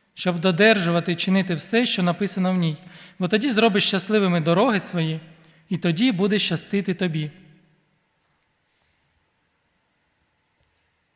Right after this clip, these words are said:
За яких умов Ісус Новин отримав цю настанову, це повеління?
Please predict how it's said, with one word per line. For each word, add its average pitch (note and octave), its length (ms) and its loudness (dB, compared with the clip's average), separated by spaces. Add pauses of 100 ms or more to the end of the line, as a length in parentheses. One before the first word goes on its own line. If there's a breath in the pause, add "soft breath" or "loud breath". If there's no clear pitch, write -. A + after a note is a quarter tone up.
(640)
За F#3 180 -2
яких B3+ 440 -2
умов A#3 380 2
Ісус G3+ 340 -4
Новин A3+ 440 0 (180)
отримав A3 500 0
цю G#3 420 -2 (160)
настанову, F#3 520 -2
це G3+ 180 -4
повеління? F#3 640 0